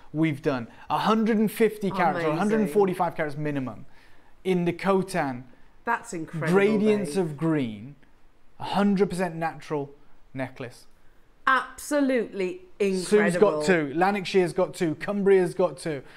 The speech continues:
Speaker 1: Essex, you've got
Speaker 2: All
Speaker 1: two.
Speaker 2: around the world. Um, there's about, sorry, a forty-five second queue on the phone lines, but that's nothing in the grand scheme of things.
Speaker 1: Yeah.
Speaker 2: The phone lines lit up. I don't think any of us, Dave, were expecting you to go to two four nine.
Speaker 1: No.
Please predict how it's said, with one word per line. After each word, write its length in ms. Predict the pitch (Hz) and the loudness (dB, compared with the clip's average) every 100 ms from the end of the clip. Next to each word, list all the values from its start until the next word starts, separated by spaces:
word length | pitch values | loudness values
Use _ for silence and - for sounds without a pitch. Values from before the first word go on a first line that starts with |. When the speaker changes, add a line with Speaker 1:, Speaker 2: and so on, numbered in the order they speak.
| - - | -20 -4
Speaker 1:
Essex, 460 | 208 196 214 160 185 | -2 0 -2 -2 0
you've 160 | 180 | 2
got 180 | 165 170 | 4 2
Speaker 2:
All 120 | 202 | 0
Speaker 1:
two. 60 | 196 | -4
Speaker 2:
around 220 | 180 170 | -2 -4
the 80 | 170 | -4
world. 280 | 165 170 170 - - - - | -4 -4 -6 -12 -20 -20 -2
Um, 380 | 220 226 220 220 - - - | 4 4 4 0 -8 -18 0
there's 200 | 247 240 | 2 2
about, 320 | 262 254 226 - - | 2 2 2 -4 -18
sorry, 300 | - 285 254 | -4 2 4
a 100 | 240 | 2
forty-five 880 | 233 302 302 302 320 - 302 285 277 | 0 0 0 -2 -2 2 4 2 -2
second 600 | - 311 285 294 277 269 | -4 -2 -2 -4 -8 -8
queue 540 | - - 277 226 226 214 | -14 -6 -4 -2 -4 0
on 180 | 233 233 | 0 0
the 40 | 233 | -4
phone 280 | 240 220 196 | -4 -2 -2
lines, 280 | 190 202 | -2 -4
but 280 | 202 220 - 196 | -2 -4 -4 -4
that's 260 | 226 - | -4 -2
nothing 400 | 220 208 208 180 | -4 -4 -4 -8
in 100 | 180 | -6
the 80 | 175 | -8
grand 280 | 185 180 165 | -2 -2 -2
scheme 280 | - 175 165 | -6 -4 -4
of 80 | |
things. 300 | 165 170 170 | -4 -2 -2
Speaker 1:
Yeah. 120 | 151 117 - - - | -4 -6 -10 -20 -8
Speaker 2:
The 80 | 233 | -8
phone 360 | 220 285 277 277 | 0 2 4 4
lines 360 | 269 269 262 247 - | 4 2 -2 -8 -2
lit 480 | 202 233 277 285 233 | 2 4 4 2 2
up. 340 | 180 196 - | 2 2 0
I 60 | 240 | 0
don't 200 | 247 240 | 0 0
think 180 | 262 247 | -4 -4
any 300 | 254 254 247 | -2 -2 0
of 100 | 220 | -2
us, 120 | 196 | -4
Dave, 240 | - 196 185 | -6 -6 -4
were 100 | 190 | -6
expecting 520 | 185 - 202 - 190 | -8 -6 -8 -6 -8
you 100 | 185 | -8
to 100 | 180 | -8
go 120 | 190 | -6
to 140 | 180 - | -8 -6
two 160 | 196 | -10
four 180 | 175 170 | -6 -8
nine. 300 | 165 151 151 | -6 -6 -2
Speaker 1:
No. 180 | 151 170 | -2 -2